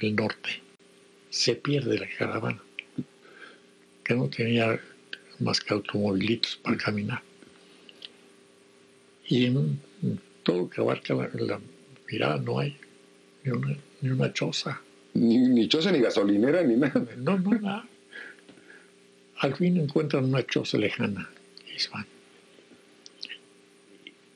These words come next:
Speaker 1: Y lo primero que Obregón personalmente le pregunta a la única familia que vivía allí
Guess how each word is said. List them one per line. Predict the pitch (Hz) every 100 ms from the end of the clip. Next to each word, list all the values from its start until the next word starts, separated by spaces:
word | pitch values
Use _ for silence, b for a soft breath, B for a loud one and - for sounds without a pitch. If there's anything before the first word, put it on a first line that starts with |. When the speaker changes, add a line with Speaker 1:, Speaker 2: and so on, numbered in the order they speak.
| _ _ _ -
Speaker 1:
Y |
lo | 123
primero | - 123 123
que | -
Obregón | 101 98 90 110
personalmente | - - - 101 101 110
le | 101
pregunta | - - 120 104 - - - - - - - - - - - -
a | -
la | 127 123
única | 147 135 117
familia | 120 113 123 120 113
que | -
vivía | 107 107 120
allí | 117 120